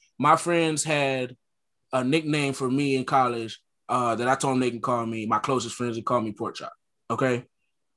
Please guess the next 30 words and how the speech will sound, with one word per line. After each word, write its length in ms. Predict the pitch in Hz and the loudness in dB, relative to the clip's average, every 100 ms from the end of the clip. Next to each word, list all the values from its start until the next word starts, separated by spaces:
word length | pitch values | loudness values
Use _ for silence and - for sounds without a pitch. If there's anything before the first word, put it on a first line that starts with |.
| - - | -12 -2
If 160 | 139 135 | 0 4
you 80 | |
don't 240 | 208 196 170 | 6 8 8
know, 240 | 180 160 | 6 4
there's, 240 | 131 160 147 | 4 2 2
there's 180 | 143 143 | -4 -2
people 260 | 214 208 | 0 2
on 160 | 165 160 | 4 4
that 160 | 151 139 | 4 2
campus 500 | 165 147 107 101 - | 0 0 -4 -8 -4
that 180 | 127 123 | -2 2
didn't 240 | 156 135 | 2 4
know 160 | 135 117 | 2 2
me. 220 | 90 - _ _ _ _ _ _ _ _ _ _ - | -2 -12 _ _ _ _ _ _ _ _ _ _ 6
I 160 | 170 | 6
did 180 | 214 196 | 10 8
not 180 | 180 175 | 8 6
allow 460 | 151 151 175 180 175 | 6 6 8 8 8
them 480 | 135 123 110 101 104 _ _ _ _ | 4 -2 -4 -8 -12 _ _ _ _
to 180 | - 165 | 2 4
call 280 | - 175 143 | 6 4 4
me 200 | 135 127 | 2 0
Pork 260 | - 143 98 | 0 -2 0
Chop 240 | 113 87 - - | -10 -10 -14 -2
or 120 | 120 | 0
any 260 | 151 170 180 | 4 6 8
variation 520 | 160 160 151 139 131 | 8 8 8 4 2
of 140 | 127 110 | -2 -2
that 160 | 101 | -6
word, 180 | 101 85 | -8 -12